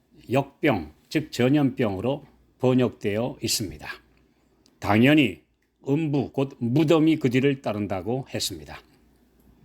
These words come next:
이 넷째 말이 횡행하는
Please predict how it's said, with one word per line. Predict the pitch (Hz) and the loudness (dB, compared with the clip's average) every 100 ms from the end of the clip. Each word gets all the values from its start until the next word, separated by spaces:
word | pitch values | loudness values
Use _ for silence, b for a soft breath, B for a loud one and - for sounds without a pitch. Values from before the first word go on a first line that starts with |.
| _ _ _ B B B B | _ _ _ B B B B
이 | 139 123 | 6 6
넷째 | 131 135 170 | 6 4 0
말이 | 160 156 165 160 | 0 0 0 -2
횡행하는 | - 143 139 143 147 123 143 151 156 | -2 0 0 -2 -2 0 0 2 -2